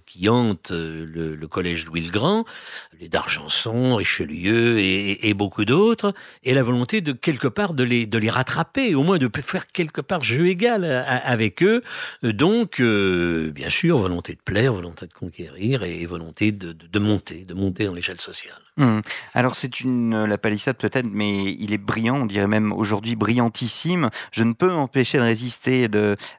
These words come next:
Speaker 2: euh, comment, de, de, de citer, euh, comment, un passage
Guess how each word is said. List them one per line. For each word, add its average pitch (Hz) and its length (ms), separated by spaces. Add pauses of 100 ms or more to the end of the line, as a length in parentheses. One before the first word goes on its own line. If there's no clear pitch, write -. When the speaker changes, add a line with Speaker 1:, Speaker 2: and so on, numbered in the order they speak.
Speaker 2:
euh, 107 360
comment, 117 220
de, 110 220
de, 113 220
de 117 180
citer, 143 880
euh, 101 640
comment, 104 260
un 98 120
passage 135 720